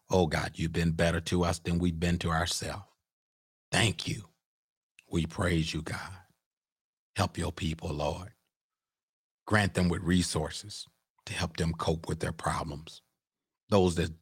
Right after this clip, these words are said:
dealing with behavior issues. Oh, God, in the name of Jesus, touch in a special way. Oh, God, those, oh, God, that's having, oh, God,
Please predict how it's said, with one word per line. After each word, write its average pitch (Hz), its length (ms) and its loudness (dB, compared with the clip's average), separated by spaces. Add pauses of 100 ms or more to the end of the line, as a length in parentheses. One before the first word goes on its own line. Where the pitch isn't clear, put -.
dealing 85 280 2
with 82 180 -4
behavior 80 540 -2
issues. 80 640 -6 (960)
Oh, 85 220 4
God, 78 320 -2
in 78 120 0
the 78 100 -2
name 80 340 0
of 80 120 -4
Jesus, - 580 -14 (440)
touch 85 300 -2
in 78 120 -4
a 80 60 -6
special 80 500 -4
way. 82 300 -10 (960)
Oh, 82 340 0
God, 76 440 -8 (800)
those, 82 360 0
oh, 82 140 -6
God, 78 340 -8
that's 80 240 -10
having, 78 360 -2
oh, 78 140 -6
God, 76 320 -8